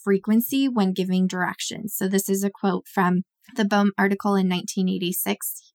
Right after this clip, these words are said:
They did a ton of research on all of these basic concepts. So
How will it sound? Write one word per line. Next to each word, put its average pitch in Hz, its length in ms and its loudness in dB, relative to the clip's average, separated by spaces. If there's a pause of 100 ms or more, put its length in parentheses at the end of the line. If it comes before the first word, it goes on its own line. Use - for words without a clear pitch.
(240)
They 196 120 0
did 185 160 -2
a 202 100 -8 (180)
ton 254 140 2
of 226 160 2
research 208 480 0
on 180 320 2 (540)
all 190 160 4
of 190 100 0
these 185 220 -2
basic 196 340 -4
concepts. 180 600 -4
So 196 300 0